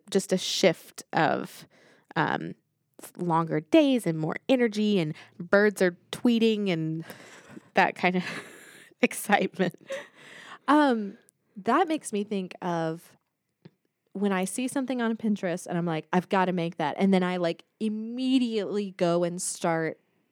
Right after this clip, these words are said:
Speaker 2: gathering things up to make that. That excitement, that
Speaker 1: Uh-huh.
Speaker 2: jive of like, "Whoa, yes, I'm gonna go and get that done." Which honestly, I haven't had that in a little while. It's
Speaker 1: It's been a long winter.
Speaker 2: It's been a long winter.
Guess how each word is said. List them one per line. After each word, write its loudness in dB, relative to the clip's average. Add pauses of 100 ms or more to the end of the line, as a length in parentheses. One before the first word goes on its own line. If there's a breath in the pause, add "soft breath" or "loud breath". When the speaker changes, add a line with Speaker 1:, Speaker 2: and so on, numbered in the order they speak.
(100)
Speaker 2:
gathering -2
things -8
up -4
to -12
make -10
that. -8
That 0
excitement, -2
that -2
Speaker 1:
Uh-huh. 2
Speaker 2:
jive -2
of -12
like, -10 (200)
"Whoa, 4 (200)
yes, -8 (300 soft breath)
I'm 2
gonna 4
go 2
and 2
get -4
that -6
done." -6 (500 soft breath)
Which 2
honestly, 2
I 0
haven't -2
had -2
that -6
in -12
a -12
little -12
while. -14 (960)
It's -4
Speaker 1:
It's 6
been 8
a 0
long 4
winter. 2
Speaker 2:
It's 4
been 6
a 8
long 4
winter. 0